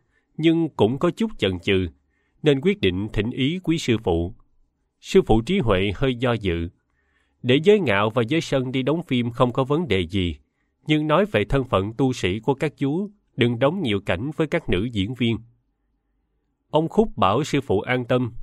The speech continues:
chỉ là muốn quay vài cảnh đối thoại, không có đóng cảnh nào với các nữ diễn viên. Sáng hôm sau, theo thời gian đã hẹn, các tiểu tôi đến trường quay.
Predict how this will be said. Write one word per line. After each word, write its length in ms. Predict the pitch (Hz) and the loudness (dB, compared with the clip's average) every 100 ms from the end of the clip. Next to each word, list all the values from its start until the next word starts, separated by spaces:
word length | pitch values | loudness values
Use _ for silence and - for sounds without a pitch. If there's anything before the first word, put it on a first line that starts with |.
| - - | -14 -6
chỉ 120 | 151 | -2
là 140 | 120 | 0
muốn 200 | 101 156 | 0 -2
quay 280 | 165 120 117 | 0 0 0
vài 220 | 113 90 | 0 0
cảnh 260 | - 101 131 | 0 -4 -2
đối 140 | 156 | -2
thoại, 360 | - 90 82 90 _ _ | 0 0 0 -4 _ _
không 220 | _ 156 151 | _ -4 -2
có 100 | 165 | 0
đóng 220 | 160 214 | 0 0
cảnh 200 | 101 123 | -2 -2
nào 240 | 117 92 87 | 0 0 0
với 160 | 139 | -4
các 240 | 147 160 104 | -4 -6 -4
nữ 140 | 90 | -4
diễn 280 | 120 101 117 | -2 -4 -4
viên. 240 | 120 110 110 _ _ _ _ _ _ _ _ _ _ _ _ _ _ _ _ _ | -2 -2 -6 _ _ _ _ _ _ _ _ _ _ _ _ _ _ _ _ _
Sáng 260 | - 139 147 | -2 -2 0
hôm 160 | 131 | -2
sau, 320 | 113 120 110 107 - _ _ | 0 0 2 0 -10 _ _
theo 240 | 156 156 | 0 0
thời 200 | 151 104 | 0 -2
gian 260 | 104 127 120 | 0 -2 0
đã 120 | 113 | 0
hẹn, 360 | 120 104 85 87 _ _ _ - | 0 0 -2 -4 _ _ _ -2
các 140 | 202 208 | -2 0
tiểu 180 | 214 131 | -2 0
tôi 220 | 131 120 117 | 2 2 2
đến 200 | 139 156 | -2 0
trường 200 | 98 82 | -2 -2
quay. 240 | 107 110 | 0 0